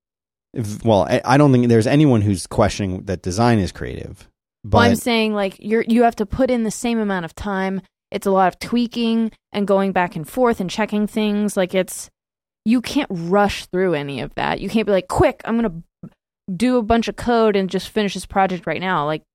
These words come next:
Speaker 2: you can't plan for that.
Speaker 1: Right.
Speaker 2: <laughs>
Speaker 1: You know, I think that a creative thing like that, you can't, you can't control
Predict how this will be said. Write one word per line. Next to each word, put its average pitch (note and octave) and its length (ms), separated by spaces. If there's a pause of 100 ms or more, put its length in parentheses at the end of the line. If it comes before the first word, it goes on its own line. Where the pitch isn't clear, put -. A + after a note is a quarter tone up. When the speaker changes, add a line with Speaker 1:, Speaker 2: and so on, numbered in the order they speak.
Speaker 2:
you E3+ 100
can't F#3 460
plan F3 480
for D3 180
that. B2+ 340
Speaker 1:
Right. G#2 280
Speaker 2:
<laughs> - 120 (1080)
Speaker 1:
You B2+ 80
know, C3 100
I B2 140
think D3+ 300
that A#2+ 180 (3000)
a - 60
creative C3 600
thing C3+ 380
like A2+ 220
that, G#2+ 360
you A2 140
can't, B2 400 (960)
you D3 160
can't - 360
control A#2 960